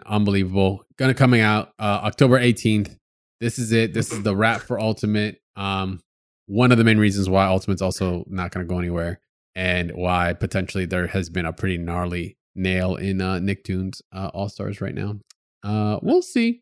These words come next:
We'll see how it goes. Uh, especially, like, <sighs> God, when the, it is gonna be so many people playing Smash that day. It's gonna be bonkers. Too bad Smash's online sucks, but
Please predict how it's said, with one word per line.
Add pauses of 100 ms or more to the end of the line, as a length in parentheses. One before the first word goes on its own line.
We'll
see
how
it
goes. (260)
Uh,
especially, (360)
like, (180)
<sighs>
God,
when
the,
it (480)
is
gonna
be (280)
so
many
people
playing
Smash
that
day.
It's
gonna
be
bonkers.
Too
bad
Smash's
online
sucks,
but